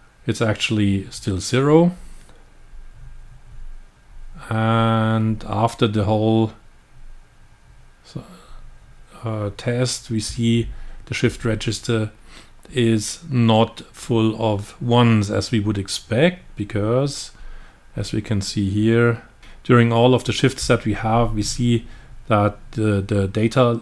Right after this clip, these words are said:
input is always one and we have eight shift pulses. But what we can see here is, of course, uh, that only three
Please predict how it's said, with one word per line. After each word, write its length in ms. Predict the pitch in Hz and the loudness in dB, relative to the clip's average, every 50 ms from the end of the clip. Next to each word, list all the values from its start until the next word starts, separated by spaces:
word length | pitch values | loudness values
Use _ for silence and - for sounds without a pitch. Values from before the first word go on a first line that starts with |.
| - - - | -6 -4 -2
input 420 | 110 110 107 - - 117 107 104 | -2 -2 -2 -2 -2 -2 -2 0
is 160 | 107 104 104 117 | -2 -4 -4 -4
always 540 | 110 104 101 101 101 98 101 98 101 120 | -4 -2 -2 -2 0 -2 -2 -4 -4 -2
one 260 | 120 110 113 127 135 135 | 0 2 4 4 4 4
and 140 | 123 113 | 2 2
we 100 | 101 101 | 0 -2
have 260 | 98 104 101 95 - 101 | -2 -2 -2 -4 -4 -6
eight 200 | 104 101 98 - | -8 -8 -6 -6
shift 340 | - - 123 - - - | -4 -4 -4 -4 -6 -10
pulses. 500 | - - 104 95 90 - - - - - - - - _ _ - - - - - - - - - - - - - - - - | -8 -6 -6 -6 -6 -10 -14 -18 -20 -20 -20 -20 -20 _ _ -20 -20 -20 -20 -20 -20 -20 -20 -20 -20 -20 -20 -20 -20 -10 -6
But 160 | - 110 - | -6 -4 -2
what 200 | - 113 117 - | 0 0 0 0
we 80 | 117 104 | 0 0
can 160 | - 123 104 | 0 0 0
see 300 | 98 - - 120 120 120 | 0 0 0 2 2 2
here 220 | 113 120 120 120 117 | 4 4 4 2 2
is, 460 | 113 117 113 113 117 113 110 - - | 2 2 2 2 2 2 0 -4 -6
of 180 | - 113 - - | -10 -12 -12 -8
course, 540 | - - 107 104 107 107 104 - - - - - - - - - - - - - - - - - - - - - - - - - - - - - - - - - - - - - - - - - - | -6 -4 -2 0 0 -2 -2 -4 -8 -12 -14 -18 -20 -16 -12 -10 -8 -8 -8 -10 -12 -16 -18 -20 -20 -20 -14 -12 -10 -8 -8 -8 -10 -12 -14 -18 -20 -20 -14 -8 -6 -6 -6 -6 -8 -12 -12 -8 -6
uh, 440 | 107 101 98 95 95 95 98 98 98 | -4 -2 0 0 0 0 0 0 -2
that 720 | 92 - 101 98 101 101 101 98 98 95 - - - - - - | 0 0 2 2 4 2 2 2 0 -2 -6 -10 -16 -14 -10 -6
only 640 | 113 107 110 110 110 107 113 110 107 107 104 98 - - - - - - _ _ - - - - - | -2 0 0 2 2 4 4 4 4 4 2 0 -4 -14 -20 -20 -20 -20 _ _ -20 -20 -20 -20 -20
three 580 | - - - - 135 135 131 127 127 131 127 | -20 -8 -2 2 4 4 6 6 4 4 2